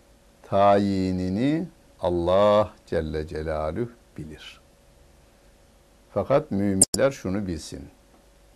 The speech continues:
"İn tensurullâhe yansurkum." Eğer siz Allah'ın dinine yardım ederseniz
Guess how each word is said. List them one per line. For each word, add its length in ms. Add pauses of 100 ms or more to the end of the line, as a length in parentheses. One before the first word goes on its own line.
(1040)
"İn 180
tensurullâhe 1400 (600)
yansurkum." 680 (1800)
Eğer 260
siz 260
Allah'ın 600
dinine 380
yardım 440
ederseniz 560